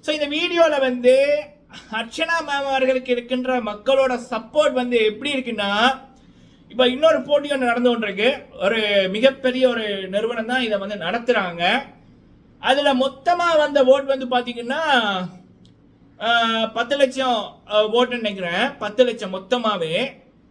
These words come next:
அதுல அர்ச்சனா மேமுக்கு வந்து பாத்தீங்கன்னா, ஆறு லட்சத்தி ஐம்பதாயிரம் ஓட்டு கிட்ட வந்து போயிருக்கு.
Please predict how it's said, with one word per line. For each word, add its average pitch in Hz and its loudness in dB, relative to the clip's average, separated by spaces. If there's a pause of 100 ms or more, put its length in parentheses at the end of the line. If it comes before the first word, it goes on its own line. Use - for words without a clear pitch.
(280)
அதுல 277 0
அர்ச்சனா 262 -8
மேமுக்கு 311 -4
வந்து 262 -2
பாத்தீங்கன்னா, 233 -4
ஆறு 277 0
லட்சத்தி 294 -6
ஐம்பதாயிரம் 226 -2
ஓட்டு 220 -4
கிட்ட 190 -2
வந்து 180 -6
போயிருக்கு. 190 2